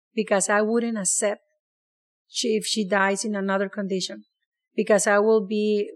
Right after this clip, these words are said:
blaming myself, because what if I, what if I that, or, or what if I do this, or what I didn't do that?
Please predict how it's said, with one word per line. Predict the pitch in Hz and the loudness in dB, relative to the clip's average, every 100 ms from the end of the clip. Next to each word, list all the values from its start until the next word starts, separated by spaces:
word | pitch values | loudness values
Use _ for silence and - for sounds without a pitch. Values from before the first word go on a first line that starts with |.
| - | -2
blaming | 208 202 214 208 | 0 2 0 -2
myself, | 190 185 - 202 196 | -2 -2 0 0 0
because | 202 196 190 - | -2 -4 -6 -4
what | 202 202 220 | 0 2 2
if | 214 | 0
I, | 196 196 196 202 _ _ _ _ _ | 0 0 0 -6 _ _ _ _ _
what | 208 208 | 2 4
if | 214 - | 2 0
I | 202 190 | 0 0
that, | 196 190 196 | 2 2 0
or, | 208 180 208 | -4 -8 -6
or | 202 190 | -4 0
what | 196 202 | 2 0
if | 190 | 0
I | 190 | -4
do | 185 196 | -2 -4
this, | 190 202 208 202 | -2 0 0 -2
or | 190 | -4
what | 185 190 | -2 0
I | 196 | -2
didn't | 190 202 196 190 | -4 -6 -6 -4
do | 190 | -4
that? | 190 190 | -2 -4